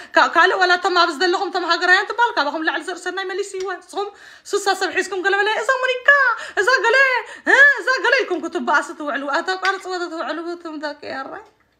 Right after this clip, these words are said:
ከምኡ በንተ ክደፍዎ እባ። ኣኽ፣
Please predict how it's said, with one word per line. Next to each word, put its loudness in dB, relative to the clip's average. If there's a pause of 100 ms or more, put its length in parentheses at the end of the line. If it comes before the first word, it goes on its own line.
(600)
ከምኡ -6
በንተ -8
ክደፍዎ -6
እባ። -10 (1300)
ኣኽ፣ -12